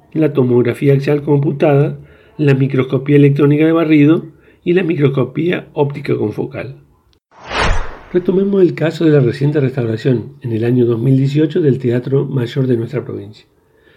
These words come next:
¿Qué desafíos planteó su restauración? Se sabe que el teatro fue construido a finales del siglo diecinueve, pero intervenido en repetidas ocasiones a lo largo del siglo veinte. Algunas de aquellas intervenciones fueron registradas y documentadas,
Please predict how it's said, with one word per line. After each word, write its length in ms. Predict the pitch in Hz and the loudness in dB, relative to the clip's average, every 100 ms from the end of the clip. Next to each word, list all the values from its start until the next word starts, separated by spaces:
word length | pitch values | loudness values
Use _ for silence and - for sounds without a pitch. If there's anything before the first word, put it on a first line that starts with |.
| _ _ | _ _
¿Qué 140 | - | -4
desafíos 480 | 220 196 156 147 170 | -2 -2 -4 0 0
planteó 320 | 143 131 143 | 2 0 0
su 100 | 139 | 0
restauración? 760 | 127 120 123 117 113 127 123 139 - _ _ _ _ _ _ _ | -2 -4 -6 -6 -6 -6 -6 -8 -14 _ _ _ _ _ _ _
Se 120 | - | -12
sabe 280 | 185 208 220 | -6 -4 -2
que 80 | 175 | 0
el 80 | 139 | 0
teatro 240 | 156 165 | 0 0
fue 120 | 147 | -2
construido 380 | 147 135 127 147 | 0 2 4 2
a 60 | 143 | 2
finales 340 | 127 135 135 | 0 2 2
del 140 | 123 110 | 2 0
siglo 180 | 135 | 0
diecinueve, 640 | 123 127 139 170 120 101 - _ | 0 0 2 4 2 -2 -14 _
pero 140 | 123 120 | 0 2
intervenido 680 | 120 120 120 120 131 147 | 2 0 0 2 4 4
en 60 | 156 | 4
repetidas 500 | 117 110 110 131 151 | 0 -4 -4 -2 0
ocasiones 460 | 160 - - 165 190 | -2 -6 -2 0 0
a 60 | |
lo 100 | 143 | 0
largo 280 | 110 113 120 | 0 0 0
del 120 | 110 | 0
siglo 220 | 151 117 | -2 -6
veinte. 300 | 110 104 107 _ _ _ _ _ _ _ _ _ | -6 -8 -14 _ _ _ _ _ _ _ _ _
Algunas 380 | 123 117 151 131 | -4 2 4 4
de 60 | |
aquellas 260 | 127 143 143 | 4 0 0
intervenciones 640 | 151 147 156 156 175 180 | 2 2 2 2 4 4
fueron 260 | 143 151 139 | 2 2 2
registradas 760 | 135 165 147 156 170 175 190 | 0 -6 -6 -4 0 0 0
y 140 | 175 135 | -2 0
documentadas, 800 | 120 120 113 113 160 117 107 | -2 -2 -4 -2 0 0 -2